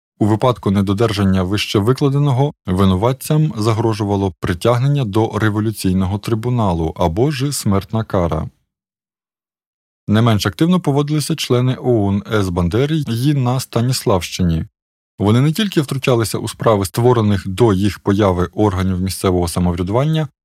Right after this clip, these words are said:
але й приступили до зведення рахунків зі своїми політичними противниками. Для цього, як згадує громадський діяч В.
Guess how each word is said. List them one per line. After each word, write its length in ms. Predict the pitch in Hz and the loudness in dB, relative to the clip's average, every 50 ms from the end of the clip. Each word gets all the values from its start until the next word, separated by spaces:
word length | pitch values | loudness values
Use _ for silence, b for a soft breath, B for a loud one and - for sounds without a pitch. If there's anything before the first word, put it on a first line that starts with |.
| _ _ _ _ | _ _ _ _
але 260 | - 110 117 147 175 196 | -2 0 2 2 2 0
й 60 | 180 | 0
приступили 720 | - - 175 170 - - 180 - - 170 170 165 170 165 160 | -2 -4 -6 -4 -2 -2 -4 0 0 0 0 2 2 0 -2
до 340 | 139 113 127 127 131 117 - | 0 0 2 2 2 0 -2
зведення 580 | 101 90 98 104 120 120 113 110 101 101 101 95 | -6 -4 0 0 0 0 2 2 0 2 2 0
рахунків 480 | 92 87 - - 156 165 151 - 165 | -2 -2 -2 0 0 0 0 0 -2
зі 120 | 139 147 143 | -2 -2 -4
своїми 400 | - - 120 110 110 113 117 110 | -4 -2 0 0 2 2 0 -2
політичними 600 | - - 117 110 - 98 87 - - 101 101 101 | -2 -2 -4 -2 -2 -4 -4 -2 0 0 0 0
противниками. 880 | - - 113 - - 113 98 92 90 85 - 87 82 78 73 73 73 - _ _ _ _ _ _ _ _ _ | -2 -4 -6 -2 -2 0 2 2 0 0 0 -2 -2 0 -2 -4 -6 -8 _ _ _ _ _ _ _ _ _
Для 200 | - 92 95 95 | -2 0 2 2
цього, 360 | 90 - - 143 165 147 113 101 | 0 0 0 0 2 2 2 2
як 160 | 92 92 92 | 2 0 0
згадує 540 | 87 - 110 101 101 98 98 95 95 95 - | 0 0 0 0 2 0 2 2 0 0 -2
громадський 460 | 90 90 98 107 107 101 - - 101 92 | -4 -4 -2 0 0 -2 -2 -2 -2 -2
діяч 440 | 98 101 98 101 101 95 87 - - | 0 0 2 2 0 0 -2 -6 -8
В. 340 | 98 90 92 110 104 95 | -8 -2 0 0 0 0